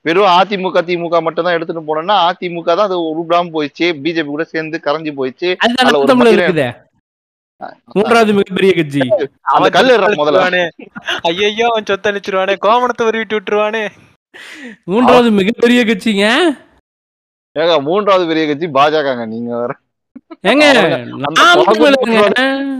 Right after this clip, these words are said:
Speaker 2: நாம் தமிழருங்க.
Speaker 1: இடும்பமண்ணா அண்ணா,
Speaker 2: சீமான்
Speaker 1: நீங்களா?
Speaker 2: for சி எம்-ங்க.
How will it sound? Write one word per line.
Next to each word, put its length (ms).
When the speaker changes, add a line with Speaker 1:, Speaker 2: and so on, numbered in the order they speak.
Speaker 2:
நாம் 500
தமிழருங்க. 800
Speaker 1:
இடும்பமண்ணா 680
அண்ணா, 220
Speaker 2:
சீமான் 100
Speaker 1:
நீங்களா? 420
Speaker 2:
for 160
சி 260
எம்-ங்க. 600